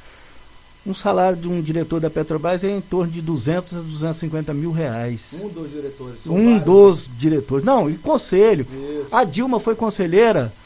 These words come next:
Speaker 1: da Petrobras, ela recebia sessenta mil reais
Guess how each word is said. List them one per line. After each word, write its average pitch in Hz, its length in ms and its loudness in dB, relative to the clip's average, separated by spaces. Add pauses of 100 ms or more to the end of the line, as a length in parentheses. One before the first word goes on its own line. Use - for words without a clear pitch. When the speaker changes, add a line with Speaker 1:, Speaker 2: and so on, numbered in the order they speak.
(300)
Speaker 1:
da 151 100 0
Petrobras, 160 580 2
ela 208 120 4
recebia 220 580 0 (480)
sessenta 262 640 0
mil 240 300 2
reais 220 420 2